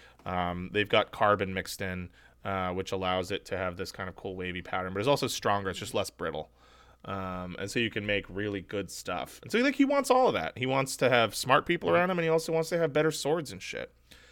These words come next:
Speaker 2: Mm-hmm.
Speaker 1: Um, but you know what? He doesn't want it in some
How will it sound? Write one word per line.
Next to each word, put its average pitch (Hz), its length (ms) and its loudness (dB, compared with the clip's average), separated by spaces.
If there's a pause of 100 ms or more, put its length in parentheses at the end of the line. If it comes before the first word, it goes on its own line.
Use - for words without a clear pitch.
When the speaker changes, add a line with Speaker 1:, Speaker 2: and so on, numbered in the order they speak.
Speaker 2:
Mm-hmm. 95 300 -8
Speaker 1:
Um, 113 400 2
but 175 140 4
you 226 80 0
know 269 80 2
what? - 100 -4
He 165 100 0
doesn't 190 260 -2
want 127 240 2
it 127 180 -2
in 110 160 -6
some 104 580 -4